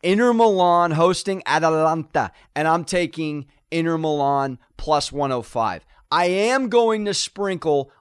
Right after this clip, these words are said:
on both teams to score, though, at minus one seventy, because this table right now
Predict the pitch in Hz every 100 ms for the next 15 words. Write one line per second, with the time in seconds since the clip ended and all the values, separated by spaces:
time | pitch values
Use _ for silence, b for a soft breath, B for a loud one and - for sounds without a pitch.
0 | b 165 143 175 175 - 180 170 - 156
1 | 143 - 160 156 135 131 120 113 123 123
2 | 110 - 117 110 - 110 90 73 - b
3 | b 139 175 123 139 214 - 208 196 185
4 | 208 208 214 214 208 220 220 233